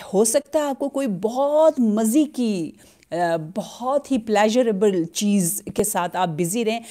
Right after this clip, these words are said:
लेकिन उसका नतीजा बहुत ही कड़वा हो, बहुत ही बिटर हो।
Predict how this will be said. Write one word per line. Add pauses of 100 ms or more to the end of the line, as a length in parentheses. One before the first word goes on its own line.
(180)
लेकिन
उसका
नतीजा
बहुत
ही
कड़वा
हो,
बहुत
ही
बिटर
हो।